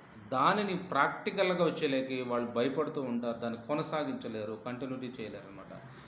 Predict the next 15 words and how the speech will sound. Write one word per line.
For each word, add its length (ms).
ఎవరైతే 340
కంటిన్యూషన్ 840
టెన్స్లో 440
ఉంటే, 720
ఒక 160
కొనసాగింపులో 880
ఉంటే 240
ఖచ్చితంగా 840
నువ్వు 220
అనుకున్న 420
గోల్ని 360
సాధించగలుగుతావు. 920
Because 720
రోల్ 400
మోడల్ 460